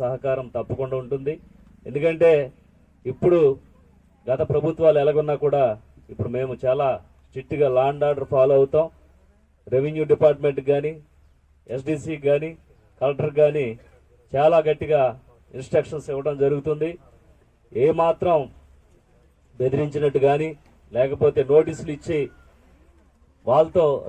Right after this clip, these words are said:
రాజీ పడడానికి మాట్లాడడం కానీ ఎవరుగానా చేసినా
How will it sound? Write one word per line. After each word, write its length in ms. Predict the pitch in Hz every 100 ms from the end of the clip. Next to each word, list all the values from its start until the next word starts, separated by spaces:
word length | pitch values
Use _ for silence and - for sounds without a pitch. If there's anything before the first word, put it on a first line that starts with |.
| 120
రాజీ 260 | 151 147 147
పడడానికి 420 | 139 147 139 131 135 117
మాట్లాడడం 500 | 127 147 139 135 131
కానీ 220 | 131 131 113 110 _ _ _ _
ఎవరుగానా 680 | 104 127 165 170 165 156 151 135 -
చేసినా 380 | 147 139 156